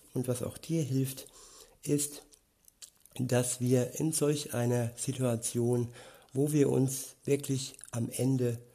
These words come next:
fühlen, dass wir dann Gott wirklich, dass wir zu Gott rufen und er hört unseren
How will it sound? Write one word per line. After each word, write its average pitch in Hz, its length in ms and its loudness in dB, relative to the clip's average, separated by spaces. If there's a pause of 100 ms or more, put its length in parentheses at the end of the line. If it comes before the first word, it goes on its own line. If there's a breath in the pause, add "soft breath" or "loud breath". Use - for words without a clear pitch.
(240 soft breath)
fühlen, 123 760 2 (600 loud breath)
dass 143 240 -4
wir 139 160 4
dann 120 320 2
Gott 135 480 0 (520 soft breath)
wirklich, 131 600 -4
dass - 220 -6
wir 120 160 0
zu 117 100 -4
Gott 117 360 -6 (220)
rufen 127 600 2 (920 loud breath)
und 117 280 -2
er 139 320 2 (200)
hört 143 480 2 (300)
unseren 131 600 -2